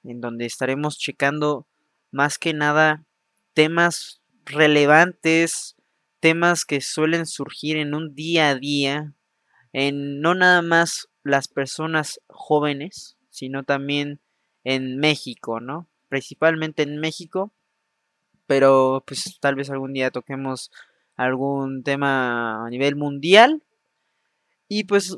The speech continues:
para que podamos tener un poquito más de conciencia de lo que está pasando, le estaremos también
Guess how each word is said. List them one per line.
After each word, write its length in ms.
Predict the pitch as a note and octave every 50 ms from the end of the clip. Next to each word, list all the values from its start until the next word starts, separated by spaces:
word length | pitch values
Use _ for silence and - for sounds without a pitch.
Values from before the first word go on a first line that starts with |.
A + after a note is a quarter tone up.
| -
para 440 | - E3+ D#3 D#3 D3+ D3+ D3 D3 D3
que 200 | - - D#3 D3 - _ _
podamos 800 | - D3 D3+ D#3+ F3 F3 F3 D#3 D3 - - - - - - _ _ _ _ _ _
tener 300 | _ C#3+ C#3 C#3 D3 D3+
un 120 | D#3 D#3 D3
poquito 440 | D3 C#3+ C3+ - D3 C#3+ - D3 C#3
más 600 | C#3+ C#3+ D3 D3 D3 D3 D3 D3 D3 C#3 C3+ B2+
de 140 | C#3 C#3+ -
conciencia 840 | - C3 B2+ B2+ - - D3 D3+ D3+ D3+ C3+ - C#3+ C#3 C3+ C3 B2+
de 120 | B2 A#2+
lo 120 | A2+ A#2 A2+
que 120 | - -
está 240 | A#2+ - - D3 D3+
pasando, 680 | - - D3 C3 - - D#3+ D#3+ D#3 D3 C3+ C3+ D3 - _ _ _ _ _ _ - - _
le 120 | D3 D3+
estaremos 560 | D3 - - - D#3+ D#3+ E3+ E3+ E3+ E3+ D#3
también 640 | - D#3 C#3+ C#3+ D3 D3 D3+ D#3 D#3 D#3 C#3+ B2 D#3